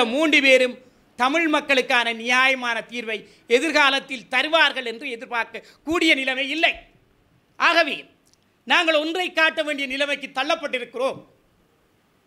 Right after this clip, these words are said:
கடந்த காலங்களில் சிங்கள நபர்களுக்கு ஜனாதிபதி தேர்தலிலே வாக்களித்து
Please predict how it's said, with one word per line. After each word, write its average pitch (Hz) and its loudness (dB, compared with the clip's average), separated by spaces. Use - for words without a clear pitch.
கடந்த 294 4
காலங்களில் 302 0
சிங்கள 320 2
நபர்களுக்கு 277 -2
ஜனாதிபதி 320 2
தேர்தலிலே 294 0
வாக்களித்து 294 -2